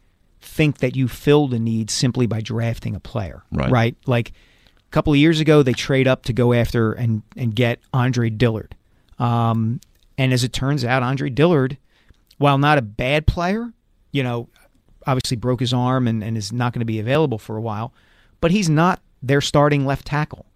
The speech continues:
Speaker 1: And he's a guy that they moved up to get. Eh, but you watch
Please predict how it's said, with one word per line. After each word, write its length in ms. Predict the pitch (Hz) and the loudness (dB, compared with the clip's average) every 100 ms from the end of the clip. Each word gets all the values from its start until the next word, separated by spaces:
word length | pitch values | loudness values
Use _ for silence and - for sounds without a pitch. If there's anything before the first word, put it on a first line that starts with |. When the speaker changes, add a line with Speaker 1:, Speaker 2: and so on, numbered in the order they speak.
| - | -8
Speaker 1:
And 120 | 113 | -2
he's 180 | 127 139 | 0 0
a 40 | 165 | 0
guy 260 | 135 135 | 2 2
that 140 | 139 131 | 0 0
they 120 | 131 | -2
moved 320 | 120 120 123 | 0 -2 -2
up 180 | 117 - | -4 -6
to 100 | - | -8
get. 320 | 131 175 - _ _ _ _ _ _ | -4 -4 -4 _ _ _ _ _ _
Eh, 200 | 131 131 - | -4 -4 -4
but 300 | 127 139 135 _ _ _ _ - | -2 -2 -2 _ _ _ _ -12
you 280 | 127 127 | -6 -6
watch 560 | 123 120 120 139 143 | -6 -8 -2 0 -2